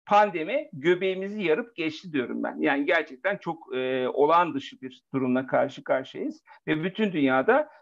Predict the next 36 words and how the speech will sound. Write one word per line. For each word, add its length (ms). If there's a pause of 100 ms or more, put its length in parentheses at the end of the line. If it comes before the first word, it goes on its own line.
(140)
e, 240
onun 220
için 340
krizin 440
en 240 (140)
tepe 260
noktasını 440
görüyoruz. 600 (360)
Dijitalleşmeden 840
bahsediyor 520
herkes. 480
Dijitalleşme, 600
dijitalleşme, 540
dijitalleşme. 300
Alın 220
size 260
dijitalleşme. 720
İşte 160
şu 180
anda 360 (300)
yetmiş 300
seksen 440
kişi 200
bizi 220
izliyor. 320
Biz 180
burada 360
bir 60
tane 260
online 340
seminer 280
veriyoruz. 220
Eskiden 440
bir 60
otele 340
gidip 320